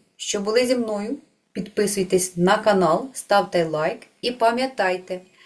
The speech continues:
ваша внутрішня дитина заслуговує на любов і безпеку. Ви заслуговуєте жити щасливо. В слідуючому відео розберемо чотири основних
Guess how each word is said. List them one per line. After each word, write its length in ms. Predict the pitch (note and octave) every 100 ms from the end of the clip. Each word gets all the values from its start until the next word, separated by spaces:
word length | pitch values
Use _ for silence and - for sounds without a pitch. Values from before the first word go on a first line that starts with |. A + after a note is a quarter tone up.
| - -
ваша 340 | F#3+ G#3+ G#3 G#3
внутрішня 760 | G#3 A3 G#3+ F#3 F#3 - F#3
дитина 600 | F3 F3 - G3 C4+ F#3+ - -
заслуговує 920 | F#3 G#3+ G#3+ A3+ G#3 G3 A3+ A#3+ A#3
на 160 | G#3+ G#3
любов 400 | G3+ F3+ G3 F#3
і 100 | -
безпеку. 680 | F3+ F#3 F#3 - E3+ E3 - - _ _ _ - _
Ви 280 | - G#3+ B3+
заслуговуєте 880 | B3+ B3+ B3+ B3 B3+ A#3+ A3+ A3 G#3
жити 300 | F#3+ G3+ G3+
щасливо. 840 | F#3+ G3+ G3 - F#3+ F3+ E3+ F3+ - _ _ _ - - -
В 80 |
слідуючому 760 | - B3 G#3+ G3+ G3 G3 F#3+ F3+ - _ _ -
відео 480 | F#3+ D4 C#4+ G3 -
розберемо 580 | F#3 G#3 G3 G#3 G3 F#3
чотири 680 | F3+ G3 F#3 G3 A3+ C4+ F3+ -
основних 800 | F#3+ F#3 G3 F#3+ F#3+ F#3 G3 B3